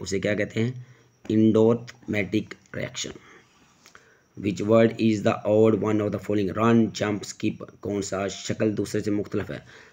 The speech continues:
रन का मतलब ये होता है दौड़ना, जंप का मतलब ये भी दौड़ का लगाया जाता है, जो स्किप होता है ये भी दौड़ का स्किप किया जाता है,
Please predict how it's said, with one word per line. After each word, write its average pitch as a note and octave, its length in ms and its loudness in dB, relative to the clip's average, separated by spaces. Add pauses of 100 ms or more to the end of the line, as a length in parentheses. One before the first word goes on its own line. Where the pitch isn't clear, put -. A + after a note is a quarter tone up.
(120)
रन A2+ 240 4
का B2 100 2
मतलब A#2 360 2
ये A#2+ 60 6
होता A2+ 180 0
है A2 140 2 (420)
दौड़ना, F2+ 360 -2 (120)
जंप A2 240 -2
का A#2 80 0
मतलब A2 320 2
ये G2+ 160 -2
भी G#2 80 0
दौड़ G2 180 -2
का G#2 100 -4
लगाया G#2+ 280 0
जाता G#2 140 -4
है, G2+ 80 -2
जो G2 120 -4
स्किप A#2+ 380 -2
होता A#2 200 0
है G#2+ 60 0
ये G2+ 120 0
भी G#2+ 100 -2
दौड़ G#2 180 -2
का G#2+ 100 -4
स्किप - 260 -6
किया G#2 160 -2
जाता G2+ 200 -6
है, - 80 -14